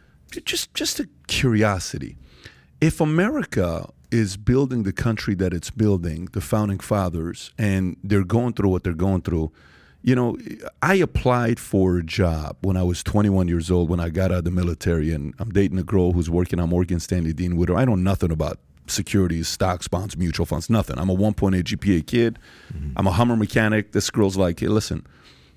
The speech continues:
Speaker 1: you gotta get into financial services." I send my resume to everybody. I have no clue who Goldman Sachs is at the time.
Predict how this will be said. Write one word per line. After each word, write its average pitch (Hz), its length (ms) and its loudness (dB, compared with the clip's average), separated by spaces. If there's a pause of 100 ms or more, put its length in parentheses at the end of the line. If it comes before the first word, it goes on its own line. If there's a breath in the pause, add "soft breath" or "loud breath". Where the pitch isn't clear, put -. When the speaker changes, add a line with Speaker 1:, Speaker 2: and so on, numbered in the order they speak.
(100)
Speaker 1:
you 123 100 4
gotta 120 200 4
get 104 100 2
into 98 160 -2
financial 95 400 2
services." 98 460 2
I 101 80 4
send 127 240 0
my 110 100 4
resume 95 380 4
to 92 100 2
everybody. 78 460 0 (480 loud breath)
I 175 80 6
have 202 160 2
no 113 200 6
clue 131 300 2
who 107 140 2
Goldman 90 320 4
Sachs 107 360 -2
is 76 120 -2
at - 160 -6
the - 80 -8
time. - 240 -6